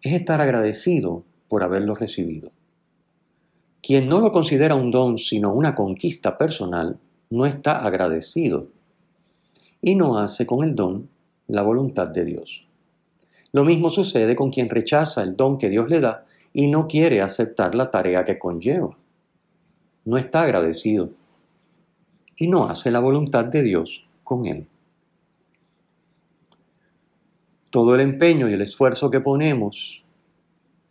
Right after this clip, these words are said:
en lo que hacemos, en estudiar, en capacitarnos, en trabajar, en servir,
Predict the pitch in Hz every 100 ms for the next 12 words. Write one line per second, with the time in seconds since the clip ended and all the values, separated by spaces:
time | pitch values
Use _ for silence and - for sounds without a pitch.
0 | _ _ _ _ _ _ _ 135 147 156
1 | 170 156 240 139 - - 117 101 95 -
2 | 107 101 110 113 113 113 113 110 113 107
3 | 110 110 107 113 113 110 110 107 - 110
4 | 107 113 113 117 113 113 113 117 95 123
5 | 123 123 123